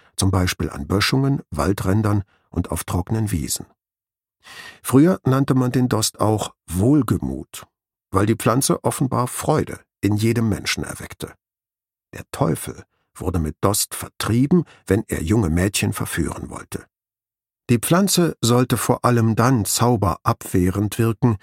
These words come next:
wenn man sie mit anderen Kräutern kombinierte, zum Beispiel mit dem Johanniskraut, der Sonnenpflanze schlechthin. Als ein anderes Kraut gegen den bösen Zauber galt der Beifuß,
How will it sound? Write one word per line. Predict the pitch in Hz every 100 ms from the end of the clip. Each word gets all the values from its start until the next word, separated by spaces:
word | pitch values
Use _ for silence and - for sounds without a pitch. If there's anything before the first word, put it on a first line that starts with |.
| - _ _ -
wenn | 110
man | 120 120
sie | 123
mit | 127 -
anderen | 131 143 123 87 90
Kräutern | - 98 95 104
kombinierte, | 110 110 110 117 117 90 - - _ _ _ _ _ -
zum | 92
Beispiel | 80 71 - - 123 - -
mit | 110 -
dem | 113
Johanniskraut, | 120 123 - 135 - - - 87 - - _ _ _ -
der | 107 131 151 - -
Sonnenpflanze | 98 95 98 101 - 87 92 - 104
schlechthin. | - 95 - - - - _ _ _ _ _ _ _ _ _ _ _ _ _ _ _ _ _ _ _
Als | - 131 -
ein | 147
anderes | - 160 170 107 78 -
Kraut | - 101 120 -
gegen | 123 123
den | 120 117 110
bösen | 117 123 113 123
Zauber | - 107 110 135 123
galt | 107 110 -
der | 110
Beifuß, | 107 113 101 - - 67 - - -